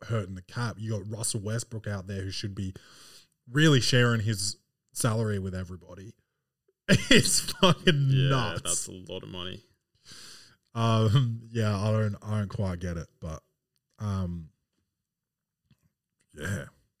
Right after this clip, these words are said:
Speaker 2: Anyway, hopefully we see him again in the N B A.
Speaker 1: Yeah. Um,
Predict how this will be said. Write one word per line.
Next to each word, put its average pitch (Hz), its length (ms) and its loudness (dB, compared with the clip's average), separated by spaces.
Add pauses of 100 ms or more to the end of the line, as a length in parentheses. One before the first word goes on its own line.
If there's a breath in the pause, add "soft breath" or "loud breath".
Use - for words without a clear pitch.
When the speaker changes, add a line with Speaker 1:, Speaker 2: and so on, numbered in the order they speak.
Speaker 2:
Anyway, 98 260 -6
hopefully 110 320 -6
we 92 80 -8
see 98 200 -6
him 90 80 -14
again 95 340 -12 (200)
in 120 140 -20
the 104 60 -16
N 110 100 -12
B 110 100 -6
A. 113 120 -6 (1500)
Speaker 1:
Yeah. 104 260 2 (1400)
Um, 123 640 2